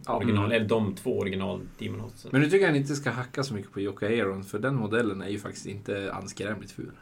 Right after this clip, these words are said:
Speaker 2: Ja, den är lite söt.
Speaker 1: Den är
Speaker 3: Mm.
Speaker 1: jättesöt.
Speaker 2: Den är söt.
Speaker 1: Den är fruktansvärt
Speaker 2: Den har en
Speaker 1: söt.
Speaker 2: färguppkallad efter sig.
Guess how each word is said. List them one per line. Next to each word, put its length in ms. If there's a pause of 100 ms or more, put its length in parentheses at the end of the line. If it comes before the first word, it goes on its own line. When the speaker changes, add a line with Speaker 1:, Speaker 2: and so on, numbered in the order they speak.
(380)
Speaker 2:
Ja, 60 (100)
den 120
är 60
lite 180
söt. 200 (340)
Speaker 1:
Den 120
är 40
Speaker 3:
Mm. 120
Speaker 1:
jättesöt. 500
Speaker 2:
Den 80
är 40
söt. 220 (140)
Speaker 1:
Den 100
är 40
fruktansvärt 560
Speaker 2:
Den 80
har 80
en 80
Speaker 1:
söt. 140
Speaker 2:
färguppkallad 600
efter 220
sig. 120